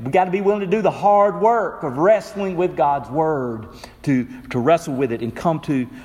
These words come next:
right conclusions. This warning, and I, please hear me, this warning in Scripture, and this is a warning, it's real. This is not hyperbole here.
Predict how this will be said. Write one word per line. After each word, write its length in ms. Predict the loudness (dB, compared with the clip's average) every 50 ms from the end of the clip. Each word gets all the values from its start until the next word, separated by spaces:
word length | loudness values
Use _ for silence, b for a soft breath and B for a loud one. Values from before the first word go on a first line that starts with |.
| B B
right 400 | -4 0 2 2 2 2 -2 -4
conclusions. 920 | -8 -8 -6 -6 -6 -4 -4 -2 -2 -4 -6 -8 -12 -14 -14 -16 -20 -20 -20 -20 -20 -20 _ b b b b b b b b -2
This 280 | 0 0 0 0 -2
warning, 480 | 0 2 4 4 6 4 4 2 0 0
and 80 | 2 2
I, 200 | 2 2 0 -2
please 320 | 0 0 0 0 0 0
hear 180 | 0 0 2 2
me, 80 | 2
this 300 | 2 2 0 0 0 -2
warning 420 | -2 0 2 2 2 2 0 -2 -2
in 80 | -2
Scripture, 540 | -2 -4 -2 2 2 4 2 2 0 -2 -2
and 80 | 0 0
this 120 | -2 -2
is 60 | 0
a 60 | 0
warning, 560 | 2 2 4 4 4 4 2 2 0 -4 -6 B B B B B B B
it's 220 | 2 2 2 2 2
real. 680 | 4 4 6 6 6 6 6 4 4 2 0 -2 -6 -10 -14 B B B B B B B B B
This 160 | -2 0 0
is 60 | 2 4
not 240 | 4 4 4 6
hyperbole 1040 | 4 4 2 2 4 4 4 4 4 4 2 0 0 2 0 -2 -2 -4 -8 -12 -14 -16 -18 B B B B -2
here. 400 | 0 0 0 0 -4 -8 -10